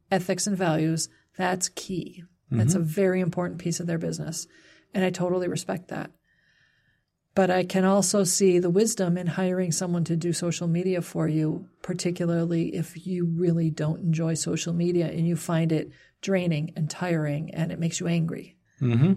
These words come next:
Speaker 1: If opening up Instagram and trying to make a post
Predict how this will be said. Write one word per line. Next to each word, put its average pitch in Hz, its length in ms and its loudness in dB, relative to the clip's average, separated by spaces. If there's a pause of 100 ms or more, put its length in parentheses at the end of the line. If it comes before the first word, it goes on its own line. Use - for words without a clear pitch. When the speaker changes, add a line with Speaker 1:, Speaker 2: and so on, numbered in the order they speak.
Speaker 1:
If 170 180 -2
opening 196 420 2
up 190 100 0
Instagram 180 1080 0
and 175 180 0
trying 180 360 0
to 175 180 4
make 175 260 0
a 175 40 0
post 190 520 0